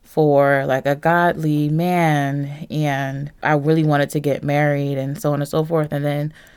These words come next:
his dad appeared, and it was just like, "Oh, okay." And he's, like, saying all this stuff. So I'm like, "Oh, okay, great." But I learned very fast, like, afterwards that he did not come from God.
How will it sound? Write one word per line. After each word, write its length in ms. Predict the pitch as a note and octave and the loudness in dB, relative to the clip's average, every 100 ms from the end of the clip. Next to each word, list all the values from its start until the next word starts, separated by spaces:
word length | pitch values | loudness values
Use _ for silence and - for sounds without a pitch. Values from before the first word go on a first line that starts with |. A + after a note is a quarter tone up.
| - - | -16 -2
his 180 | F3 | -2
dad 240 | - D3+ D3+ | 0 0 0
appeared, 640 | D3+ - B3 B3 G3+ F3 | -2 -4 0 2 2 2
and 180 | - D3+ | 0 0
it 140 | D3+ | 0
was 140 | D3+ C#3+ | 0 -2
just 240 | D3+ D3+ | -4 -4
like, 320 | D#3 D3+ D3 - | -4 -2 -4 -4
"Oh, 480 | - B3+ F#3+ C3 C3+ D3 _ C#4 | -2 2 2 2 -4 -8 _ -2
okay." 480 | D4 G3+ F3 F3+ G#3+ - - - | 2 4 4 4 0 -4 -20 -6
And 160 | F3 E3 | 0 2
he's, 160 | G#3 | 4
like, 200 | F#3 D#3 | 4 2
saying 340 | - D#3+ F3 E3+ | 2 0 2 2
all 120 | E3+ | 2
this 160 | D#3 D3 | 0 0
stuff. 400 | - A#3+ B3+ - | 4 6 6 0
So 100 | G#3+ | 0
I'm 80 | |
like, 140 | A3 G#3 | 0 0
"Oh, 220 | - D4+ | 2 4
okay, 260 | C#4+ C4+ B3+ | 2 2 0
great." 360 | B3 C#4+ A3 - | 4 2 2 -6
But 520 | D#3+ D#3+ D#3 D3+ - - - | 0 2 4 2 -2 -10 -6
I 640 | E3 D#3+ D#3+ D#3+ D#3 D#3+ D#3+ - _ - _ | -2 2 2 2 0 -4 -8 -20 _ -20 _
learned 460 | - E3 F3+ E3+ D#3 | -2 2 2 2 2
very 340 | D3+ E3 D3+ | 2 2 2
fast, 480 | D3+ E3 E3 D#3 D#3 | 2 2 4 2 0
like, 220 | D#3 C#3+ - | -2 -4 -2
afterwards 720 | C#3 D#3+ - D#3 D3 C#3+ C#3+ | -2 -2 -2 -2 0 0 -2
that 360 | D3 C#3 C#3 - _ _ _ _ _ | -2 -2 -2 -6 _ _ _ _ _
he 160 | _ F3 | _ -8
did 280 | D#3 D#3 - | -4 -2 -2
not 340 | C#3 C3 - _ | -4 -6 -10 _
come 240 | - - | -12 -10
from 180 | C#3 C3+ | -8 -10
God. 360 | - - - | -10 -10 -12